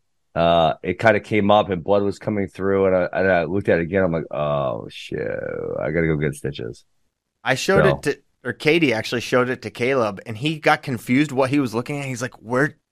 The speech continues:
Speaker 2: is his eye out?" <laughs> Like, he couldn't figure out,
Speaker 1: <laughs>
Speaker 2: like, he thought the aperture was
Speaker 1: Uh.
Speaker 2: like, yeah, he was confused, but yeah, not great. Um, well,
Speaker 1: Mm-hmm.
Speaker 2: okay.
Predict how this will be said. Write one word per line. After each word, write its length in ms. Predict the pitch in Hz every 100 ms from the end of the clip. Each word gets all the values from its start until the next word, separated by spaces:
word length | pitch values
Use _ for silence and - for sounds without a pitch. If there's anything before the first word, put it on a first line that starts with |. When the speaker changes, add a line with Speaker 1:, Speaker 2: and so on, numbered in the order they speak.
| _ _
Speaker 2:
is 140 | 135 131
his 200 | 156 123
eye 240 | 110 135 175
out?" 400 | 214 269 269 -
<laughs> 60 | -
Like, 140 | 175
he 160 | - 240
couldn't 280 | - 220 214 180
figure 220 | 208 185
out, 260 | 185 175 -
Speaker 1:
<laughs> 220 | 208 190
Speaker 2:
like, 300 | 196 185 180 -
he 100 | 175
thought 220 | 180 196
the 120 | 196 -
aperture 560 | 143 - 147 135 151 139
was 160 | 135
Speaker 1:
Uh. 40 | 131
Speaker 2:
like, 220 | 123 101
yeah, 220 | 107 104
he 100 | 101
was 120 | 107 95
confused, 460 | 92 - 85 78
but 100 | -
yeah, 140 | 175 - - - _ _
not 160 | 170 -
great. 340 | 156 123 - _ - - _ _ _ _ _
Um, 380 | 107 104 98 98
well, 280 | - 156 170
Speaker 1:
Mm-hmm. 100 | 151
Speaker 2:
okay. 460 | 170 175 135 113